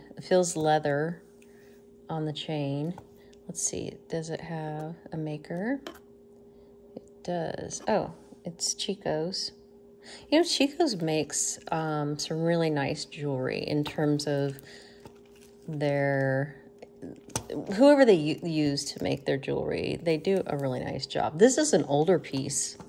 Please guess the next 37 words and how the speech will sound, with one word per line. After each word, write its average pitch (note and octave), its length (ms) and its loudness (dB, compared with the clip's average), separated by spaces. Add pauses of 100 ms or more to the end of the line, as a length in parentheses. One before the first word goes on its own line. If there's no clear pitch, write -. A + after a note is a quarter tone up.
(100)
for E3 120 0
sure. C#3+ 460 0 (1400)
So - 480 -6
I E3+ 80 4
don't D#3+ 120 2
know D3+ 80 0
how D3+ 200 0
old D#3 280 -2
this F3 140 -2
piece F#3 300 -4
is. F3+ 440 0 (480)
It F3+ 40 -4
needs D#3+ 240 0
to - 60 -14
be D#3+ 60 -8
cleaned D#3+ 360 -2
up, F3 280 8
but E3 100 0
I D#3+ 100 2
think E3+ 260 -4
it's E3+ 200 -8
a - 20 -6
nice D#3 320 -4
piece. E3 460 -6 (160)
I F#3+ 280 2
would F3 320 -6
do D#3+ 160 -8
this E3 220 -4
piece. - 480 -10 (320)
Oh, F3+ 60 0
it's E3 100 -2
very G3+ 200 -2
long D#3 400 -2
too. - 320 -6
Let's - 180 -6
see. - 240 -8 (520)
It G#3 180 -6